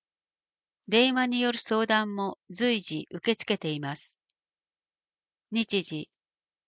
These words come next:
十月二十六日土曜日、十一月二十九日金曜日、十二月二十八日土曜日、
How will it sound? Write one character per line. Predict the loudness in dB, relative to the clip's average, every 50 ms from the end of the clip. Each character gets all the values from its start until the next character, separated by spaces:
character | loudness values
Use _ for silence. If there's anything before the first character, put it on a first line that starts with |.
| _ _ _ _ -4
十 | 0 2 2 4
月 | 4 2 2 2 0 0
二 | 0 0
十 | 0 0 0 0 0
六 | -2 -2 -4 -4 -4
日 | -2 -2 -4 -4 -6 -6 -4 -2 -4 -4 -6 _ _
土 | -2 0 2
曜 | 2 2 2 0 -2 -4
日、 | -6 -12 -12 -16 _ _ _ _ _ _ _ _ _ _ _ _ -4
十 | 0 2 2 2 2 0
一 | 0 0 0
月 | 2 2 0 0 -2 -2
二 | 0 0 0
十 | 0 0 0 0 -2
九 | -2 -4 -2 0
日 | 0 -2 -4 -4 -6 -6 -6 -6 -8 -12 _ _ _ -4
金 | -2 0 0 0 0
曜 | 0 0 0 -2 -2
日、 | -6 -8 -10 -10 -14 _ _ _ _ _ _ _ _ _ _ _ _ _ _ _
十 | 0 2 2 2 2
二 | 2 0 2
月 | 2 0 0 0 -4 -2
二 | 0 0 0
十 | 0 0 -2 -2 -4
八 | -6 -8 -6 -4 -2 -2 -2
日 | -2 -4 -6 -6 -8 -6 -6 -6 -6 -8 -12 _ _ -2
土 | 0 2 4
曜 | 4 2 2 0 -2 -4
日、 | -8 -12 -12